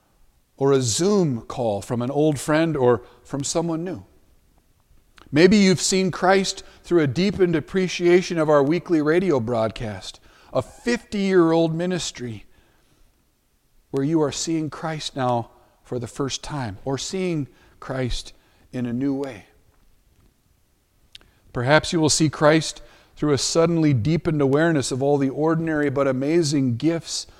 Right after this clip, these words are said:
all around you as you shelter in place. Gifts like daily bread, a home, a family, work, and everything else you need these days. Hmm?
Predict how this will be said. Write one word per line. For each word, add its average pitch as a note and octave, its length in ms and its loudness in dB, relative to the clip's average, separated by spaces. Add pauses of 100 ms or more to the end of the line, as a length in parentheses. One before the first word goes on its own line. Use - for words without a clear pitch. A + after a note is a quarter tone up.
(180)
all E3 280 6
around E3 420 4
you B2+ 180 2
as B2+ 180 2
you C3+ 180 0 (220)
shelter E3 520 2
in C3+ 120 0
place. D#3+ 420 -2 (200)
Gifts E3 280 0
like D#3+ 300 0 (280)
daily C#3+ 340 4
bread, D#3 400 0 (1500)
a B2 60 -8
home, C3 500 -2 (1200)
a - 60 -20
family, D3+ 580 -4 (1300)
work, C#3+ 500 -4 (880)
and A#2 120 -10
everything D3 440 -2
else C3 300 0
you B2 100 0
need A#2+ 300 0
these G#2+ 260 -2
days. F#2+ 460 -10 (920)
Hmm? B2+ 100 -14